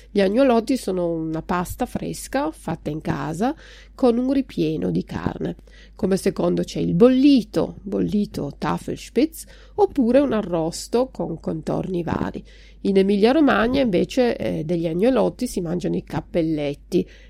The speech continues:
che sono anche una pasta fresca fatta in casa con ripieno di carne,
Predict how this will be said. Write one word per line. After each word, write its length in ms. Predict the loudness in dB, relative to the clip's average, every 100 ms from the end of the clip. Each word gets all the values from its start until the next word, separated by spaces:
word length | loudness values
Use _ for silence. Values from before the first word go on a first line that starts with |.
| -4
che 140 | 2 4
sono 300 | 4 2 4
anche 300 | 4 4 2
una 160 | -2
pasta 340 | -4 -6 -4 -4
fresca 560 | 0 0 -2 -2 -4
fatta 320 | -2 -6 -6
in 100 | -8
casa 500 | -6 -4 0 0 0
con 220 | -2 -2 -4
ripieno 380 | -2 -2 0
di 120 | 0 0
carne, 460 | -2 -2 0 -2